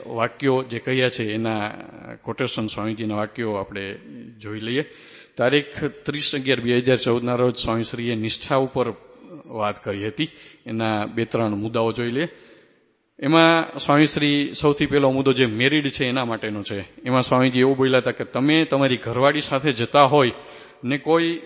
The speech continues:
ફેર લેડી તમારી સામેથી પસાર થાય અને તમારી વૃત્તિ એના તરફ જાય, એ તમારી નિષ્ઠાની કચાશ છે. હું કમાઉં છું, હું બુદ્ધિશાળી છું,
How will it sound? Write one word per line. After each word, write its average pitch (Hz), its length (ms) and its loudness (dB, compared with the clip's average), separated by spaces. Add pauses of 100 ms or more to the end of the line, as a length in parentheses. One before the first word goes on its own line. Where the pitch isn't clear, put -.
(200)
ફેર 175 200 6
લેડી 165 360 4
તમારી 143 280 0
સામેથી 131 340 -4
પસાર 135 400 2
થાય 143 280 4 (320)
અને 123 160 -2
તમારી 147 360 8
વૃત્તિ 143 340 6
એના 127 240 2
તરફ 117 320 0
જાય, 117 260 2 (540)
એ 120 120 -6
તમારી 107 340 -6
નિષ્ઠાની 104 520 -8 (300)
કચાશ 104 480 -6
છે. 95 40 -14 (640)
હું 160 240 0
કમાઉં 165 420 4
છું, 117 300 -8 (200)
હું 131 180 -4
બુદ્ધિશાળી 139 580 -2
છું, 113 200 -10